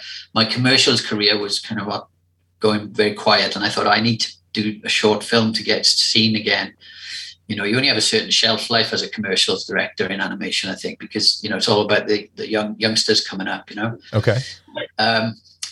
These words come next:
Speaker 1: so I thought I needed to get noticed again. So I thought, "I'll go back to what I know," and I thought, "I'll make one short Chuck Steele film,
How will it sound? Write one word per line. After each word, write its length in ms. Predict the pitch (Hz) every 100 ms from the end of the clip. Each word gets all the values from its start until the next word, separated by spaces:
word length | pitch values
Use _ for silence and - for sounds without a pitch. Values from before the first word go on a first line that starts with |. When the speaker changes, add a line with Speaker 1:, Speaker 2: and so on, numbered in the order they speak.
| - -
Speaker 1:
so 140 | 135
I 80 | 127
thought 160 | 135 127
I 80 | 131
needed 260 | 123 117
to 100 | 117
get 180 | 117 113
noticed 360 | 131 110 - -
again. 180 | 107 104
So 180 | 120
I 40 | 113
thought, 260 | 131 127
"I'll 160 | 123 123
go 80 | 143
back 220 | 131 113
to 100 | -
what 140 | 120 117
I 200 | 117 113 _ _ _ _ -
know," 340 | 110 110 117
and 80 | 113
I 60 | 110
thought, 180 | 110
"I'll 160 | 107 117
make 120 | 110
one 380 | 120 117 117 117
short 360 | - - 120 117
Chuck 200 | - 120
Steele 320 | - 110 104
film, 460 | - 107 104 107